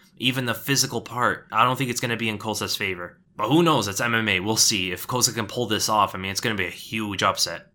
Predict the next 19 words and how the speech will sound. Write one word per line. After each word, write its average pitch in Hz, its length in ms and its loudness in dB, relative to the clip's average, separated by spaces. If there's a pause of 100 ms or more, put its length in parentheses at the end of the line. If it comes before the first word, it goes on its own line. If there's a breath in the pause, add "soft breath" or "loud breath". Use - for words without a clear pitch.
Eh, 190 240 -8
what 170 200 -2
else 131 200 -2
is 95 80 -6
going 87 300 -8
on? 82 220 -6 (180)
Misha 117 240 -2
Tate 113 260 2
says 107 260 4
Cyborg 107 720 4
never 107 340 0
needed 101 280 -4
a 98 40 -6
strategy 101 600 2
until 95 240 -4
the 90 60 -6
Amanda 92 260 -2
Nunes 101 380 -4
fight. 107 280 0